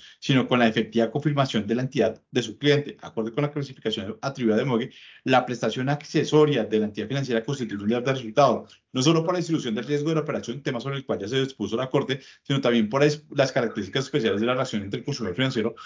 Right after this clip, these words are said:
y la entidad, eh, do-, y la entidad donde tiene depositados sus recursos, que lleva incita a la garantía de salvaguarda de los dineros captados del público.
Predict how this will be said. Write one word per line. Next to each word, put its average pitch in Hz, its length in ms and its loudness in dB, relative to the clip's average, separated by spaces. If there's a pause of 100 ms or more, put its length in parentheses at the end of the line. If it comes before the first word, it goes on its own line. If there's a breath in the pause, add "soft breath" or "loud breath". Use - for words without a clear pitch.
(180 loud breath)
y - 60 -6
la 139 80 8
entidad, 117 340 0 (240)
eh, 151 200 -6 (340)
do-, 131 220 -4
y 147 180 0
la 139 100 4
entidad 135 400 0
donde 110 240 -4
tiene 110 220 2
depositados 107 420 -4
sus 107 80 -6
recursos, 113 420 2
que 117 120 -4
lleva 101 180 -4
incita 135 260 -2
a 131 40 0
la 135 80 -2
garantía 110 360 0
de 101 60 -4
salvaguarda 135 560 2 (260 loud breath)
de 131 80 0
los 131 100 2
dineros 110 300 0
captados 110 380 -2
del 101 100 -6
público. 151 480 2